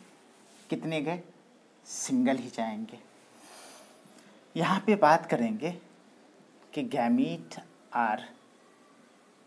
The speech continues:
produces, gamete are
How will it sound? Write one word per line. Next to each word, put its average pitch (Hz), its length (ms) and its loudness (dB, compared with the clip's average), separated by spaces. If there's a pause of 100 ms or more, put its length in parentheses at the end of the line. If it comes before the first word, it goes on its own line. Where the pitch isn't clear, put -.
(260)
produces, 120 680 0 (3250)
gamete 117 640 0
are 95 200 -6